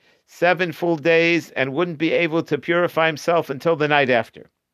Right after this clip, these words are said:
It could be the mafrishin le, even though we said seven days, it might be seven days plus. Uh, the mafrishin l'shah achas samach l'shkias hakama. In other words,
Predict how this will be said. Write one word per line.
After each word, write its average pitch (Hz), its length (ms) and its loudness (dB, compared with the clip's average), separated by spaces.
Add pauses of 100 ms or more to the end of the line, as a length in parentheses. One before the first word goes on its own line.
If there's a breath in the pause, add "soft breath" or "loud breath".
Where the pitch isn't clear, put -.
(500)
It 117 220 -12
could 185 280 -2
be 156 300 0
the 117 160 -6
mafrishin 143 760 -6
le, 160 180 2
even 170 320 -4
though 165 140 2
we 131 120 -4
said 170 340 -4
seven 156 360 -2
days, 139 480 0 (280 soft breath)
it 135 120 -8
might 185 320 0
be 156 320 -8
seven 170 420 -4
days 147 260 0
plus. - 560 -4 (640)
Uh, 123 340 0 (100)
the 127 100 -14
mafrishin 180 500 -8
l'shah 165 320 0
achas 160 400 0
samach 156 400 -2
l'shkias 131 500 -4
hakama. 90 380 -4 (380 soft breath)
In 123 80 -4
other 180 260 4
words, 165 500 0